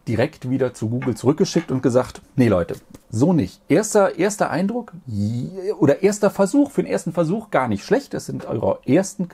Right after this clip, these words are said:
drahtlosen Kopfhörer. Ja, aber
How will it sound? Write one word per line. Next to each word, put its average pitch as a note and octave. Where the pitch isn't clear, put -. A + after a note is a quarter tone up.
drahtlosen G2+
Kopfhörer. A3
Ja, G2+
aber F3+